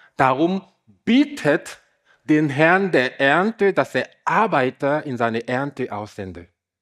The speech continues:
Darum bittet den Herrn der Ernte, dass er Arbeiter in seine Ernte aussendet.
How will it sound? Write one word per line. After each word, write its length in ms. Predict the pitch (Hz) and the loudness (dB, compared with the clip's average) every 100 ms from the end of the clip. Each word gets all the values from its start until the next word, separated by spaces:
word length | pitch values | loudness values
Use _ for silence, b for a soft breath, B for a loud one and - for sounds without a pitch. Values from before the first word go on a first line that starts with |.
| _ _ _ _ _ B B B | _ _ _ _ _ B B B
Darum 580 | 165 170 208 165 104 | 2 2 0 -2 -6
bittet 640 | - 240 277 226 214 - - b b b | 0 2 2 0 -2 -4 -20 b b b
den 200 | 165 165 | 0 0
Herrn 380 | 123 151 190 233 | 2 2 4 2
der 240 | 180 143 143 | 2 2 2
Ernte, 500 | 143 180 185 175 175 B B | 0 0 0 -2 -2 B B
dass 180 | 143 143 | -4 -2
er 200 | 135 - | -4 -2
Arbeiter 640 | - 214 185 170 165 165 | 0 2 2 0 0 -2
in 140 | 143 131 | -2 -2
seine 400 | 123 120 - - | -2 -4 -6 -6
Ernte 600 | 135 160 165 - 117 113 _ _ _ - | -4 -4 -8 -8 -10 -10 _ _ _ -14
aussendet. 840 | 113 117 - 101 95 92 - _ | -8 -8 -8 -12 -10 -12 -16 _